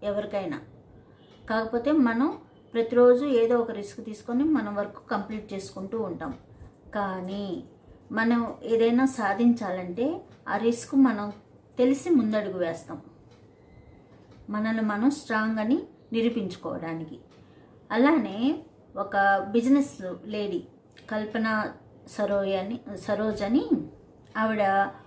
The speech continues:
ఒక బిజినెస్ని స్టార్ట్ చేసిందంట. స్టార్ట్ చేస్తే దానిలో లాస్, ఆర్థికంగా చితికిపోయింది ఆవిడ.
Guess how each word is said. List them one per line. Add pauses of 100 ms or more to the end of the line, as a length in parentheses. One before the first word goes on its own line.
(160)
ఒక
బిజినెస్ని
స్టార్ట్
చేసిందంట. (2750)
స్టార్ట్
చేస్తే
దానిలో
లాస్, (680)
ఆర్థికంగా
చితికిపోయింది
ఆవిడ.